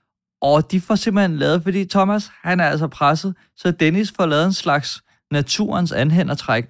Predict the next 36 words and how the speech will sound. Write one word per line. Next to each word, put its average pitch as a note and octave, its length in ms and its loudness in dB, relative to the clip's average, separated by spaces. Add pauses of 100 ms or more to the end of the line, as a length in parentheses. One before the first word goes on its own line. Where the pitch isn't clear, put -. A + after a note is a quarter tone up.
(120)
og C3 120 -4
trækker, E3+ 480 -2 (280)
øh, D3 280 2
ham C#3 160 -2
op C3+ 220 0
ad - 80 0
bakken C3 420 0
i D3 160 -6
en C#3+ 120 -2
pind. - 260 -4 (220)
Jeg D3+ 80 -2
synes, - 40 -12
det - 60 -2
er G3 60 4
et E3+ 40 -2
meget E3 180 4
smukt - 400 -2 (200)
øjeblik, D3 500 0 (380)
der C#3 100 0
viser, C3+ 340 -2
hvordan C#3 380 2 (140)
vi D3 120 0
ligesom C#3+ 300 2
rækker A#2+ 440 2 (240)
en C#3 140 2
olivengren D3+ 800 2
frem, C#3+ 340 -2 (240)
og D3 120 0
trækker E3 480 4
en C#3+ 160 0
gammel C3+ 360 2
mand - 180 0 (300)
op A2 240 0
ad A#2+ 60 0
en A#2+ 140 -2
bakke. G#2 360 0